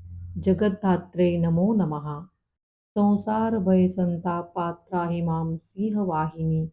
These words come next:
येन कामेन देवित्व पूजितासि महेश्वरी,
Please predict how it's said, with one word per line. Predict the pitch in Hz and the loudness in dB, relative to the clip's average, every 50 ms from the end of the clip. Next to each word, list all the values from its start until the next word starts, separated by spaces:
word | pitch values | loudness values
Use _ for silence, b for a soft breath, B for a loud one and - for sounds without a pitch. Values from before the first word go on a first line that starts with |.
| _ _ _ _ _ _ _ - | _ _ _ _ _ _ _ 0
येन | 185 208 226 233 240 233 220 | 2 4 4 6 4 4 2
कामेन | 226 - 190 180 180 180 185 196 208 220 208 202 180 | 0 0 2 2 4 4 4 2 2 2 2 0 2
देवित्व | 165 180 180 175 170 196 220 214 - - 196 185 175 | 4 4 2 2 0 -2 -4 -4 -6 -4 -2 -2 -2
पूजितासि | 175 - - 185 180 160 170 175 - 175 165 165 170 - - 180 170 | -2 -4 -2 -2 -2 -2 -2 -8 -6 -4 -2 -2 -4 -4 -6 -6 -4
महेश्वरी, | 170 170 156 170 196 196 196 - - 175 156 156 156 | -2 -2 0 0 -2 -2 -4 -6 -4 -4 -4 -4 -6